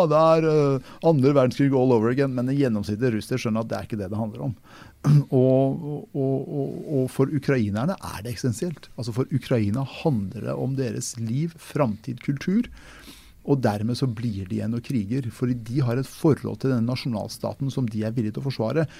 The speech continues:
Selv om det, det er korrupsjon, og selv om det er sånn, og selv om det er slik, så er de villige til å stå igjen og forsvare. En gjennomsnittlig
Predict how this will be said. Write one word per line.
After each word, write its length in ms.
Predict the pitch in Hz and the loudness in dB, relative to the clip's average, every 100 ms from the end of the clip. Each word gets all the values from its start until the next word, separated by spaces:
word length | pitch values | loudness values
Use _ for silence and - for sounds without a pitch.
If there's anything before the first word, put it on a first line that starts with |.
| - | -12
Selv 400 | - - 120 120 | -6 2 4 4
om 140 | 139 139 160 139 | 2 0 -4 -2
det, 140 | 131 127 127 | 0 2 4
det 60 | 127 | 4
er 160 | 123 | 4
korrupsjon, 600 | - 127 117 - 110 107 | 4 2 2 0 2 2
og 20 | 107 | 0
selv 320 | - 139 135 139 | 2 4 4 4
om 80 | |
det 60 | 127 | 2
er 80 | 120 | 2
sånn, 240 | 104 104 | 0 0
og 60 | 107 | 0
selv 220 | 127 127 | 0 2
om 80 | 135 | 2
det 80 | 131 | 2
er 20 | |
slik, 220 | - 220 - - | 2 2 0 -12
så 160 | - 113 | -4 -2
er 80 | 117 | 0
de 80 | 120 120 | 0 2
villige 300 | 123 - - | 0 0 -4
til 80 | 120 | -4
å 20 | |
stå 220 | - 98 | -2 -2
igjen 100 | 104 113 | -2 -4
og 20 | |
forsvare. 380 | 123 98 65 135 - - - - - 127 | -6 -6 -6 -8 -10 -20 -20 -10 -2 0
En 80 | - - 156 | -2 -8 -4
gjennomsnittlig 840 | 127 135 110 101 107 110 - 127 | 2 4 4 2 0 -4 0 0